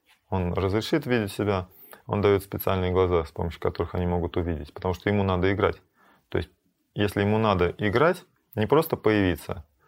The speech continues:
а проиграть со многими живыми существами, лилу совершить какую-то, то ему надо дать, э, такие глаза, которые увидят его, потому что он духовен по природе, и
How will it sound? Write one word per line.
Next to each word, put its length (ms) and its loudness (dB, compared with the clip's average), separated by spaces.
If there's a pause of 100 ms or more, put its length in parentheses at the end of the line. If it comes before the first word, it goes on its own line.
(300)
а 320 2 (400)
проиграть 460 4
со 100 -4
многими 400 0
живыми 300 0
существами, 560 -2
лилу 280 2
совершить 380 -6
какую-то, 360 -8 (560)
то 100 0
ему 160 2
надо 240 2
дать, 260 4
э, 120 2 (220)
такие 280 2
глаза, 280 4
которые 360 0
увидят 320 -2
его, 100 -2
потому 360 -2
что 280 -2 (560)
он 260 4
духовен 380 2
по 100 0
природе, 560 0
и 280 0